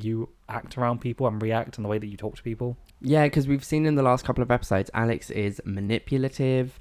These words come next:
Speaker 2: He goes behind Andrew's back and does things that Andrew asks him not to do.
Speaker 1: Yeah.
Speaker 2: He doesn't officially agree big decisions without Andrew, but kind of makes it, puts Andrew in an uncomfortable position in saying no.
Speaker 1: It's l-, kind of a case of he'll just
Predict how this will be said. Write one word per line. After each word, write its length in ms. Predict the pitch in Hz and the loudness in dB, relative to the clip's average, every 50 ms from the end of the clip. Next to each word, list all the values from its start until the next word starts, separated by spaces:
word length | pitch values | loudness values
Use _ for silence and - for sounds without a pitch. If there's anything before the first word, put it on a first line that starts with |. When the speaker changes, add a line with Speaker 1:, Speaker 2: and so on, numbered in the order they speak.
| - | -8
Speaker 2:
He 640 | - - 123 113 110 107 104 104 101 98 - - - - | -2 2 4 4 6 4 2 2 0 -2 -4 -6 -4 0
goes 260 | - 120 113 117 113 - _ _ _ - | 4 4 6 6 4 2 _ _ _ -2
behind 500 | 107 98 - 110 110 110 110 110 107 113 - - | -2 0 2 2 4 4 4 4 2 0 -2 0
Andrew's 380 | 110 110 107 - 107 104 104 - | 0 0 2 2 0 0 0 -2
back 520 | - - 98 104 113 123 - - - - - | 0 0 2 2 2 0 -2 -8 -14 -8 -4
and 100 | - 107 | -4 -2
does 140 | 110 107 - | -2 -2 0
things 200 | - 117 110 - | 0 0 0 0
that 80 | - | 0
Andrew 280 | - 110 107 107 110 104 | 0 0 2 2 2 2
asks 200 | 104 107 - - | 2 2 2 2
him 60 | 110 | 2
not 140 | 104 104 - - | 2 2 0 -2
to 80 | 113 | -4
do. 540 | 98 - - 107 104 110 113 123 127 131 139 131 - - _ | -2 2 4 6 8 8 8 8 6 6 4 0 -4 -12 _
Speaker 1:
Yeah. 360 | - 131 127 120 117 113 110 110 | -6 -2 -2 0 0 0 -2 0
Speaker 2:
He 360 | - 135 123 117 113 110 - - - - - - - - | 4 6 6 6 6 4 0 -4 -12 -20 -20 -14 -6 0
doesn't 320 | 113 143 143 160 160 123 - - | 2 2 2 2 2 0 0 -2
officially 680 | 117 - _ - - 90 - - 131 127 135 139 135 | -6 -6 _ -8 -8 -6 -4 0 2 2 4 4 4
agree 320 | 131 127 131 135 131 131 | 4 4 4 4 4 4
big 220 | 127 - 131 123 - | 4 2 2 2 2
decisions 480 | 135 127 - - 135 120 127 135 131 | -2 -2 0 0 0 2 2 2 0
without 200 | 131 127 131 123 | 2 0 0 2
Andrew, 420 | - 135 135 131 135 - 139 135 135 | 2 2 2 2 2 4 4 2 4
but 180 | 131 95 - | 2 0 -4
kind 280 | - - 185 196 208 175 | -2 0 2 2 4 4
of 100 | 165 139 | 2 4
makes 360 | 147 127 123 120 - - - | 4 2 2 2 0 -4 -6
it, 140 | - - - _ _ - | -8 -8 -8 _ _ 2
puts 220 | - - 127 - | 2 4 4 4
Andrew 300 | 139 127 123 120 - 120 | 2 2 2 2 2 2
in 80 | 113 110 | 2 2
an 80 | 110 110 | 2 0
uncomfortable 440 | 113 - - 107 - - - 104 | 0 0 -2 -2 -2 -2 -2 -2
position 420 | 107 - - - 110 - - 104 101 | -2 -2 -2 -4 -4 -2 -2 -2 -2
in 100 | 98 95 | -2 -2
saying 320 | - 98 92 92 92 98 | -2 -4 -4 -4 -2 -2
no. 480 | 101 104 104 85 62 58 - - - 117 - - - - | -2 0 -2 -2 -2 -2 -2 0 -2 -2 -4 -8 -10 -6
Speaker 1:
It's 280 | 156 151 - - - | -6 -6 -6 -8 -10
l-, 100 | 180 180 - - | -10 -12 -12 -8
kind 220 | - - 202 220 | -4 -2 -2 0
of 80 | 233 214 | 0 -2
a 40 | |
case 380 | 156 - - 131 123 117 - - | -2 0 0 2 2 2 0 0
of 260 | 117 110 107 104 - _ - | 0 0 0 -2 -6 _ -18
he'll 260 | - - 131 127 127 | -6 -2 2 2 2
just 380 | 120 123 127 120 110 - - - | 2 4 2 2 2 0 -8 -16